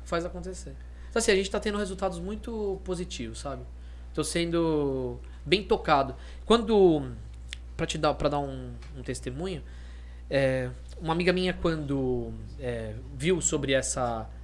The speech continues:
oportunidade do Alfa de entrar pra coordenação e tal, ela fez a entrevista. Meu, teve entrevista com um monte de gente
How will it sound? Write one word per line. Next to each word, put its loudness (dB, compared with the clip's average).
oportunidade 0
do 2
Alfa 4
de -4
entrar 0
pra -4
coordenação -2
e -8
tal, -2
ela 4
fez 2
a 0
entrevista. 0
Meu, -2
teve -6
entrevista 0
com -2
um -2
monte -4
de -2
gente -6